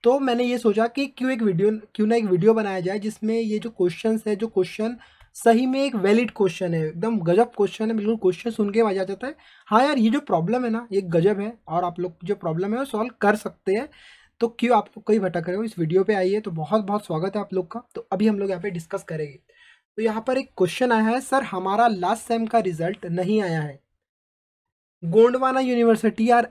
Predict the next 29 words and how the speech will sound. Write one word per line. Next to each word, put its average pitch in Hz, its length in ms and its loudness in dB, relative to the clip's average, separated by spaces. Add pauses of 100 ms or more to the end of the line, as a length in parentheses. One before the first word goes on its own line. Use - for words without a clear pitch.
eligible 190 540 2
for 208 340 -6
filling 214 580 2
the 226 100 0
form।" 165 340 -6 (420)
ओके, 233 500 2 (260)
बहुत 226 420 -8
ही 254 100 -8
बेहतरीन 196 560 -4
क्वेश्चन। 170 440 -4 (520)
क्वेश्चन 214 280 0
उन 254 240 -8
लोगों 233 260 2
के 233 160 0
लिए 226 180 0
है 220 120 0
जो 240 140 -4
अलग 240 440 2
यूनिवर्सिटी 220 560 -2
से 220 220 4
बिलोंग 185 480 0
करते 190 540 0
हैं। 170 380 -2 (440)
ओके, 226 300 6 (800)
तो 302 400 2
उन 294 160 6
लोगों 254 200 2
को 262 240 0
देखो 190 360 2